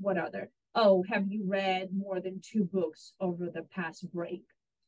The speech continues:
Um, and things like this. So I try to identif-, identify certain, um, strength that, strengths that could be good distributed a-, across the teams. And then I have, uh, questions that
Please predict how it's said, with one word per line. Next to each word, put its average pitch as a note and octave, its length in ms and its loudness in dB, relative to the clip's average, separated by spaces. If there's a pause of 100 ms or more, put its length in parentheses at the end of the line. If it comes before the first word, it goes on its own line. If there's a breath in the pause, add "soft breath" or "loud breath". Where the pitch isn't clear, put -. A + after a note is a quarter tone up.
(240)
Um, F#3 320 4
and A3 160 2
things B3 260 -4
like G#3 140 -2
this. F#3+ 140 -6
So - 80 -4
I G3 60 0
try B3+ 220 -6
to C4 100 -6
identif-, G3+ 500 -2 (100)
identify F#3+ 520 0
certain, F3+ 520 -2 (360)
um, E3+ 240 2
strength G#3+ 580 2 (120)
that, F3+ 240 4 (220)
strengths A3 460 -6
that F#3+ 220 0
could F#3 160 4
be F3+ 240 -2
good F3 280 2 (120)
distributed F3 680 -2 (280)
a-, F#3+ 100 0 (120)
across F#3 340 -4
the - 120 -12
teams. - 380 -6 (460)
And G#3 140 4
then G#3+ 140 0
I A3 100 -2
have, F#3+ 540 2 (280)
uh, F3 160 0
questions G#3 760 -2
that F3+ 280 -2